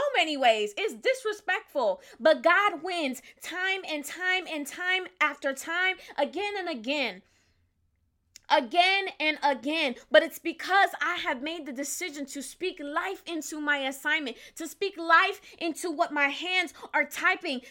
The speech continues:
to speak life into what my hands are creating and what my mind is conceptualizing. I speak life over this thing. I speak life over this thing. And when the enemy has tried so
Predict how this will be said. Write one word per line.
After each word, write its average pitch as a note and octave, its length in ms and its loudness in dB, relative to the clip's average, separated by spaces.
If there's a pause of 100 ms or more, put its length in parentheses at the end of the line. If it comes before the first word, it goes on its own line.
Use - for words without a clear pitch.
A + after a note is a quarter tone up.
to D#4 100 -6
speak G4+ 300 -2
life F4 460 2
into E4+ 360 -6 (180)
what D#4+ 180 4
my D4+ 140 4
hands F4 400 -2
are D4+ 180 2
creating D#4 680 -4 (180)
and D#4 140 0
what D4+ 160 2
my D#4 120 4
mind F4 400 -2
is F4 120 -6
conceptualizing. D4 1040 -2 (200)
I G4 200 -2
speak F4+ 300 -4
life D#4+ 580 0
over E4 360 2
this C#4+ 240 -2
thing. B3 340 -2 (220)
I G4 140 0
speak G4 360 -2
life E4+ 680 6 (280)
over F#4+ 300 4
this E4+ 220 -4
thing. G4 300 -2
And D#4+ 120 -2
when D#4+ 140 -4
the D4+ 100 -4
enemy G#4+ 540 -2
has - 240 0
tried F#4+ 680 2 (200)
so - 300 -4